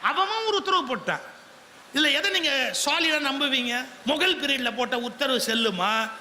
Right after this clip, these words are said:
பிரிட்டிஷ் பீரியட்ல போட்ட உத்தரவு செல்லுமா? அதுக்கு முன்னாடி போட்ட உத்தரவு செல்லுமா? அதுக்கும் முன்னாடி வ-, வ-, சமணர்கள் காலத்துல போட்ட உத்தரவு செல்லுமா? நீங்க ஒரு பெரிய ஆச்சரியம்,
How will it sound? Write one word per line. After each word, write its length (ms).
பிரிட்டிஷ் 380
பீரியட்ல 340
போட்ட 240
உத்தரவு 440
செல்லுமா? 420
அதுக்கு 260
முன்னாடி 340
போட்ட 200
உத்தரவு 420
செல்லுமா? 400
அதுக்கும் 420
முன்னாடி 380
வ-, 160
வ-, 160
சமணர்கள் 500
காலத்துல 320
போட்ட 220
உத்தரவு 420
செல்லுமா? 380
நீங்க 140
ஒரு 100
பெரிய 320
ஆச்சரியம், 800